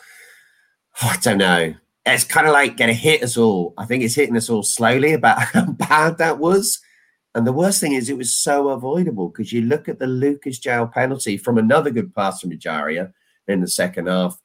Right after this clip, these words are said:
definitely a red card and a penalty. But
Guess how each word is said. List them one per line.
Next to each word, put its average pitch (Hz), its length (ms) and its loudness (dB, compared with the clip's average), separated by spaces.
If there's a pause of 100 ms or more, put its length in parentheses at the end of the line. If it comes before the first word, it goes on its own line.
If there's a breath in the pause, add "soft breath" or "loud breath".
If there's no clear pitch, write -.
definitely 110 340 -2
a 78 60 -2
red 78 260 -6
card 78 380 -6
and 101 200 2
a 90 40 -2
penalty. 87 720 -2 (840 soft breath)
But - 260 4